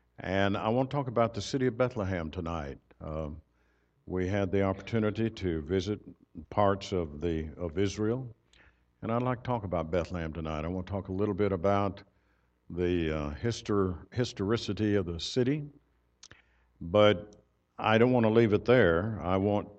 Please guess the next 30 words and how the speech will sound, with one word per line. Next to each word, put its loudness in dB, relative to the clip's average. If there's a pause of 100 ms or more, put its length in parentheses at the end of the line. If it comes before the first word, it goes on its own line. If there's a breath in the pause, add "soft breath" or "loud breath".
(320)
to -2
talk 0
about 0
what 2
it -4
means 2
for -2
us -2
today 0 (840)
and -2
the -2
significance -4
of 2
it. -4
So -4
I 0
hope -2
you'll -2
be 0
with 2
us -4
tonight 0
as -6
we -4 (480)
continue 2
our 2
discussions -4
about -2
Israel, -2
Palestine, -4